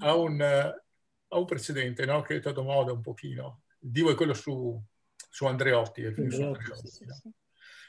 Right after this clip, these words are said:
Speaker 1: E poi c'è, scusate, non ne abbiamo mai parlato, ma quello che all'estero è considerato il più grande regista italiano e che ha vinto un Principe sempre in Francia,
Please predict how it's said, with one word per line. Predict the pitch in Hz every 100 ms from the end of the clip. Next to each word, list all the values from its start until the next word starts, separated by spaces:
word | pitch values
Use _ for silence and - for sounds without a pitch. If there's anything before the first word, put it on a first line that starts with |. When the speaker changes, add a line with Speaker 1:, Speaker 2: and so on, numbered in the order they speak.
| -
Speaker 1:
E | -
poi | 208 220
c'è, | - 156
scusate, | - 156 135
non | 135 135
ne |
abbiamo | 131 143
mai | 139 131
parlato, | 156 147 120 113 180 143
ma | 113
quello | 135 131 113
che | 120
all'estero | 120 127 110 - 156 127 110
è | -
considerato | 107 117 - 113 120 113 117 113 107 104
il |
più | 107 127
grande | 113 117 113 113 110 104
regista | 113 117 -
italiano | 113 127 120 107 131 127
e | 110
che | -
ha | 113
vinto | 123 -
un | 110
Principe | 113 127 120 113
sempre | - 135 123 117
in |
Francia, | - - - -